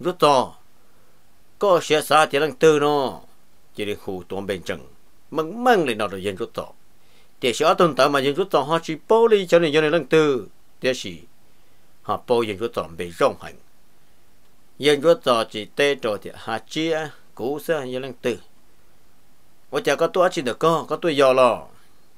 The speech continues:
Như thế, ơ, của tôi dò, nhưng rút tỏ tự tên nào trộn anh ấy thì như vậy đó.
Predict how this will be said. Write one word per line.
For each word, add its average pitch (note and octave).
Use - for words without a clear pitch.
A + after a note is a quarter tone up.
Như A2
thế, A2
ơ, F3+
của D3
tôi D3
dò, G#2+
nhưng F#2+
rút A#2+
tỏ F2+
tự E2
tên A#2
nào E2+
trộn F#2+
anh A2
ấy G2+
thì F2+
như F#2
vậy F2
đó. F#2